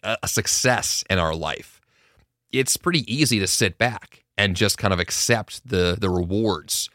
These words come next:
of that hard work. And what David argues, which I'll get to here in a minute, is that he doesn't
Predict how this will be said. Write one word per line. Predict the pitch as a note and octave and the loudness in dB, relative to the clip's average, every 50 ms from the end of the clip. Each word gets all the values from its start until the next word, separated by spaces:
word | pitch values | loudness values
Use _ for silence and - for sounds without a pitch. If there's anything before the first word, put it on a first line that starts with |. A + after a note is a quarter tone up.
| _ - | _ 0
of | G2 G2 F#2 | 0 0 2
that | G#2 F#2+ E2 - | 0 -2 -2 -2
hard | - F2 E2 E2 E2+ | -4 -2 -2 -2 -2
work. | F2 B2+ G3 E3+ - - - - _ _ _ _ - - - - - _ _ - | 0 0 0 0 -2 -6 -18 -20 _ _ _ _ -20 -20 -20 -20 -20 _ _ -2
And | - A2 A2+ A2+ G#2+ G2+ | 2 4 4 4 4 6
what | G2 G#2 G#2 - G2+ G#2 | 6 4 4 4 2 2
David | A#2+ G#2+ G#2 G2+ F2+ | 4 4 4 4 4
argues, | F2+ F2+ F2 E2+ G#2 G#2 F#2 | 2 2 2 2 0 0 0
which | F#2 - | 0 0
I'll | F#2 D#2+ | -2 0
get | F2+ F#2 E2 | 0 -2 -4
to | - G2 F2 | -2 -4 -2
here | E2 F2+ | -2 -2
in | E2+ F2 | -2 -2
a | F2 | 0
minute, | F2 G#2 A#2 A2+ G2 E2+ F2+ | 2 2 2 2 2 0 -2
is | F2+ E2+ E2+ | -4 -4 0
that | F#2 F2+ F2 E2 - _ _ _ _ | 0 2 2 0 -2 _ _ _ _
he | _ - - A2+ | _ -4 -2 2
doesn't | G#2+ B2+ B2+ A#2+ C3 A#2 F#2+ F2 | 4 4 4 4 4 2 2 0